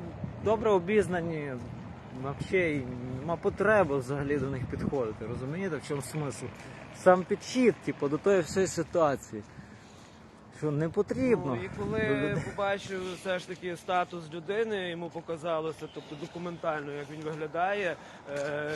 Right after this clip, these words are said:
Speaker 2: там уже йому не хотілося ні якогось прізвища, ні нічого більше. Просто подивився так, все. Е, він
Speaker 1: Мгм.
Speaker 2: зрозумів, е,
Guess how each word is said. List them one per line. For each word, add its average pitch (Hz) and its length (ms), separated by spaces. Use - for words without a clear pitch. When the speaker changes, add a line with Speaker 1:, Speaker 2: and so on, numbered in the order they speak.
Speaker 2:
там 180 180
уже 190 220
йому 196 200
не 196 100
хотілося 185 580
ні 160 260
якогось 185 420
прізвища, 196 520
ні 170 260
нічого 156 460
більше. 131 300
Просто 180 260
подивився 190 640
так, 156 300
все. 165 120
Е, 156 100
він 190 120
Speaker 1:
Мгм. - 80
Speaker 2:
зрозумів, 190 580
е, 175 40